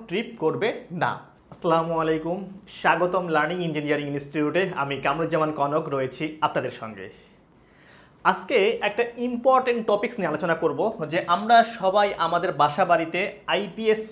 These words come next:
ওয়্যারিং করি, আইপিএস অথবা ইউপিএস, এখন আমরা ইনভার্টার হিসেবে ব্যবহার করে থাকি। তা অনেকেই আমার কাছে প্রশ্ন করেন যে এই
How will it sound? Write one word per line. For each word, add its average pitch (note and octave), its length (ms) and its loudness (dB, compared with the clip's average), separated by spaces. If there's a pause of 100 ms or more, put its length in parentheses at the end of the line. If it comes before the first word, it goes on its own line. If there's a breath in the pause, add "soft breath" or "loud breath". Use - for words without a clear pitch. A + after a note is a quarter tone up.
(140)
ওয়্যারিং C#3+ 400 4
করি, - 160 -10 (600 loud breath)
আইপিএস G#3 460 2 (140)
অথবা F#3 280 2 (200)
ইউপিএস, F3+ 420 -2 (220)
এখন F3+ 200 -2
আমরা F3 120 0 (140)
ইনভার্টার E3+ 380 2
হিসেবে E3 240 0
ব্যবহার D3+ 280 2
করে C#3 180 -2
থাকি। C3 200 -8 (600 loud breath)
তা F3+ 80 10 (300)
অনেকেই B3+ 380 2
আমার B3 180 2
কাছে B3+ 160 -2 (140)
প্রশ্ন A3+ 220 2 (140)
করেন F3+ 220 4 (180)
যে A3+ 80 0 (220)
এই C4+ 80 0